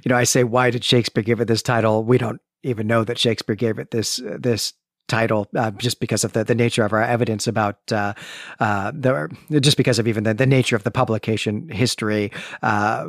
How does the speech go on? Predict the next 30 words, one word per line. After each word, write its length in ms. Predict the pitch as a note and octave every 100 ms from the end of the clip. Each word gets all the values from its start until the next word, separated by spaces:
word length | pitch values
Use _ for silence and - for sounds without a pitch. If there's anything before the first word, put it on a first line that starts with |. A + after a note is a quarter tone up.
| G3
you 120 | G3+ C#3
know, 60 |
many 580 | B2+ D3 D#3 D#3+ E3+ D#3+
of 60 | C3+
the 80 |
plays 260 | - C3 A#2+
we 100 | B2
know 220 | A#2+ A#2+
whether 260 | A#2+ A#2 A#2
or 40 |
not 180 | A#2 B2
the 80 | A#2
title 280 | - A#2+ G2+
we 160 | A2+
use 240 | A#2 B2 A#2
for 120 | A#2+
them 200 | A#2 A#2
is 100 | A2
the 100 | A#2+
title 280 | A2 G#2+ G#2
that 120 | G#2+
Shakespeare 720 | - A#2 - - A#2 A2 A2+
used, 460 | B2 A#2 A2+ A2+ -
but 120 | A#2+
many 340 | C3 C3+ C3+
of 60 | A#2+
the 80 | A2+
plays 340 | - A2 -
we 100 | A2
have 260 | G#2+ A2